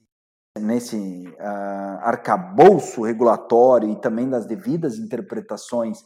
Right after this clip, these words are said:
das distribuidoras e das receitas estaduais é que o convênio dezesseis dois mil e quinze, ele refere-se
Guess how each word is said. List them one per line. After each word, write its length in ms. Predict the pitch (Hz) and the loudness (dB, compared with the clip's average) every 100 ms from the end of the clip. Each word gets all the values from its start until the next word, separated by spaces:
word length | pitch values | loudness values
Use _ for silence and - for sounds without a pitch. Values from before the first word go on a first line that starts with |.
| _ _ - | _ _ 4
das 260 | 131 147 | 4 4
distribuidoras 800 | 143 - 131 120 107 113 104 95 | -2 -10 -6 -6 -2 -2 -2 -6
e 60 | 110 | -2
das 240 | 120 120 | 0 0
receitas 560 | 120 - 113 98 95 - | -4 -12 -10 -10 -14 -20
estaduais 800 | - 92 85 92 117 127 95 - _ _ _ _ _ _ _ | -20 -16 -14 -6 -2 -2 -6 -14 _ _ _ _ _ _ _
é 160 | 156 190 | -2 -2
que 580 | - - 180 175 - - - _ _ _ | -4 2 4 4 0 -12 -20 _ _ _
o 160 | 170 170 | -8 -4
convênio 960 | 233 202 117 131 175 196 139 110 - _ _ _ | 0 0 -2 -2 -2 0 -2 -4 -8 _ _ _
dezesseis 540 | - - 110 - 123 104 | -18 -12 -12 -2 -2 -2
dois 160 | 120 107 | -6 -6
mil 140 | 117 | -8
e 40 | |
quinze, 540 | - 143 180 151 110 - | -8 -8 -6 -6 -8 -8
ele 200 | 143 175 | -6 -4
refere-se 920 | 165 156 - 151 170 160 123 - 98 | -2 -4 0 2 2 2 -4 -8 -16